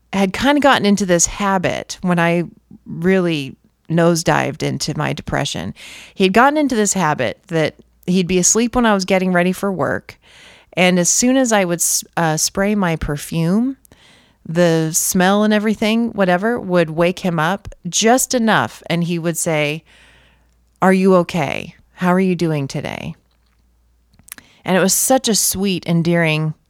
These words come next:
thing. And for months,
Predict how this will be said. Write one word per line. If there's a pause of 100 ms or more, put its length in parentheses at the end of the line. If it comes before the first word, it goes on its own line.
(180)
thing. (560)
And (800)
for
months,